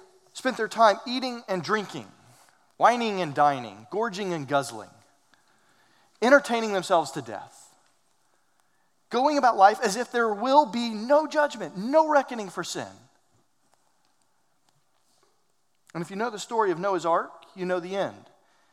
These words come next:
And it's not nearly as cute and sweet as the nursery pictures of smiling animals on a boat with a rainbow over 'em.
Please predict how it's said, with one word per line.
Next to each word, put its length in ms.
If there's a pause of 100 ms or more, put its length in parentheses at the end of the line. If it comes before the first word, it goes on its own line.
(260)
And 100
it's 100
not 140
nearly 440
as 120
cute 380
and 160
sweet 480
as 140
the 80
nursery 380
pictures 380
of 100
smiling 480
animals 420
on 180
a 60
boat 300
with 120
a 60
rainbow 420
over 160 (100)
'em. 140